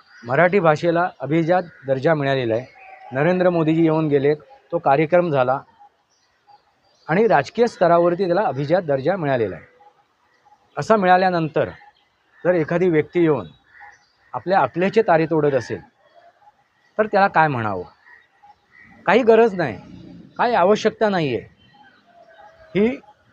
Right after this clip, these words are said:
हे वक्तव्य करण्याची, ही भाषा वापरण्याची, हे विधान करण्याची.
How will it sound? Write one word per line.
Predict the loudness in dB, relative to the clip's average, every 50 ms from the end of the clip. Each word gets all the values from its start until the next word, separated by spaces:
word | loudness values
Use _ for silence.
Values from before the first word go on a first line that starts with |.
| _ -20 -20 -20 -12 -4 -2
हे | 0
वक्तव्य | 2 2 2 2 2 0 2 2 2 0
करण्याची, | 0 0 -2 -2 -4 -8 -10 -14 -20 -20 _ _ _ _ _ -20 -20 _ _ _ _ _ _ _ _ _ _ _ -12 -6 -4
ही | -2
भाषा | 0 0 0 0 2 2 4
वापरण्याची, | 6 4 2 2 0 -6 -6 -6 -8 -10 -18 -20 -20 _ _ _ -20 _ _ _ _ _ _ _ _ _ _ _ _ -20 -20 _ _ _ _ _ _ _ _ _ -20 _ -20 -20 -20 -20 _ -6 -2
हे | 0 0
विधान | 2 2 2 2 2 2 2
करण्याची. | 0 -2 -2 -2 -2 -4 -6 -8 -14